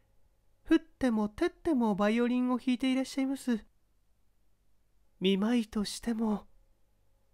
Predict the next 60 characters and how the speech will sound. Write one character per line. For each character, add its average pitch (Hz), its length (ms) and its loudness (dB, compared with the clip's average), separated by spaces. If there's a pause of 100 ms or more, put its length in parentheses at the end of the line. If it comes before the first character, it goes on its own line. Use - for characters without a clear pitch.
(140)
そ 180 160 0
れ 175 140 0
が 196 180 -2
見 185 240 0
え 208 100 4
る 269 60 -2
の 254 140 0
で 214 100 -2
す。 - 240 -16 (1500)
日 240 180 2
が 254 220 4
昇 247 200 2
っ 262 100 -4
て 269 140 -2
か 254 140 -4
ら 214 160 0
沈 254 300 0
む 294 120 6
ま 254 140 2
で 214 100 0
の 208 180 2 (320)
あ 247 100 2
な 311 120 2
た 294 160 2
の 214 220 4
お 220 60 2
部 247 120 -2
屋 294 140 2
の 294 100 2
中 294 240 0
の 233 140 0
生 247 240 -4
活 254 240 -4
が、 247 200 0 (920)
ま 233 120 2
る 269 120 2
で 294 200 2 (440)
朝 359 280 2
か 277 160 0
ら 247 140 2
晩 285 280 2
ま 359 120 2
で 285 140 2
歌 262 260 0
う 262 160 2 (420)
カ 240 160 0
ゴ 320 180 2
の 370 140 4
中 370 260 0
の 202 160 2
カ - 180 -4
ナ 262 120 0
リ 311 180 4
ア 349 100 2
を 359 100 2
見 370 100 4
る 349 140 4
よ 254 140 2
う 214 40 0
に、 208 220 0